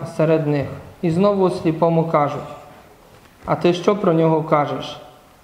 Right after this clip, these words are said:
Про те, що очі тобі відкрив?» Одрікає: «Пророк він».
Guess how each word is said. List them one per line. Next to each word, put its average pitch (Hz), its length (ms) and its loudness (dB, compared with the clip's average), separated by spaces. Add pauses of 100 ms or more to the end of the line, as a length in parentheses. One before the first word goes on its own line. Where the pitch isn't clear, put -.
(160)
Про 160 160 0
те, 170 240 2
що - 280 0
очі 180 300 2
тобі 160 240 -2
відкрив?» 151 480 -2 (1000)
Одрікає: 156 760 0 (600)
«Пророк 170 520 2
він». 127 180 -6